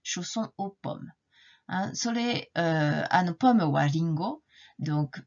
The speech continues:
パイ生地の中でリンゴのジャムみたいが入っている。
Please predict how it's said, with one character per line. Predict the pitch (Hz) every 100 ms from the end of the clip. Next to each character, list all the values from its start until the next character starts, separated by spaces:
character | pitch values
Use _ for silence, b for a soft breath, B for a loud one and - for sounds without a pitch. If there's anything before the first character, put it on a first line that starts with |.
| -
パ | 233
イ | 220
生 | 262
地 | 233 165
の | 151
中 | 151 151 170 170
で | 220 233 196 147
リ | 220
ン | 226
ゴ | 160
の | 139
ジ | 143
ャ | 165
ム | 156 147
み | 143
た | - -
い |
が | 180
入 | 196 170 147
っ |
て | - -
い | -
る。 | -